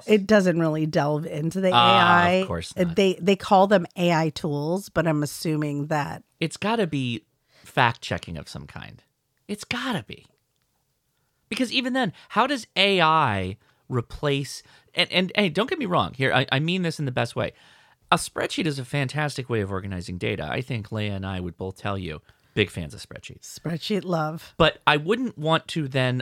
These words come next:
Speaker 1: allow twelve hundred people potentially
Speaker 2: I mean, you
Speaker 1: onto
Speaker 2: could
Speaker 1: my
Speaker 2: view it.
Speaker 1: spreadsheet.
Speaker 2: You can view it.
Speaker 1: Okay, sure.
Speaker 2: Yeah.
Speaker 1: Or a couple of editors, fine.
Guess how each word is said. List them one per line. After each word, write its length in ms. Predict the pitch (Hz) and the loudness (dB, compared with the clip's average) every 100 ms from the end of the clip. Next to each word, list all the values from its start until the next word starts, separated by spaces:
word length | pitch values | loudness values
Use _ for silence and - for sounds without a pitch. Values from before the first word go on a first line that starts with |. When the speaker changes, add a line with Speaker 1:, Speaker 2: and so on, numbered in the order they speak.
| - | -2
Speaker 1:
allow 460 | 113 113 120 120 | -2 2 2 2
twelve 460 | 117 - 139 143 143 | 0 0 4 4 4
hundred 400 | 143 135 113 - | 0 0 -4 -4
people 420 | - 131 98 82 | -6 -6 -6 -8
potentially 720 | - 98 110 98 101 92 90 - | -8 -6 -6 -6 -6 -6 -4 0
Speaker 2:
I 60 | |
mean, 140 | 110 220 | 2 2
you 40 | |
Speaker 1:
onto 80 | 214 | 2
Speaker 2:
could 120 | 240 | 2
Speaker 1:
my 120 | 165 | 2
Speaker 2:
view 220 | 175 214 226 | 4 4 4
it. 160 | 139 69 | 2 -2
Speaker 1:
spreadsheet. 120 | - - | -12 -6
Speaker 2:
You 100 | 190 | -2
can 140 | 165 | -2
view 240 | 151 165 123 | -2 -2 -2
it. 160 | 87 - - _ _ _ _ _ _ | -4 -12 -20 _ _ _ _ _ _
Speaker 1:
Okay, 400 | 135 - 113 156 - | 0 2 -2 -2 -8
sure. 460 | - 143 101 160 - | -4 0 2 0 -4
Speaker 2:
Yeah. 160 | 170 - 135 | -6 -2 2
Speaker 1:
Or 140 | 123 | 2
a 100 | 120 | 2
couple 320 | - 123 120 | -2 -2 -2
of 80 | 104 | 0
editors, 460 | 98 104 123 147 - | -2 -2 -4 -6 -12
fine. 680 | - - 92 82 82 101 | -14 -8 -6 -6 -8 -6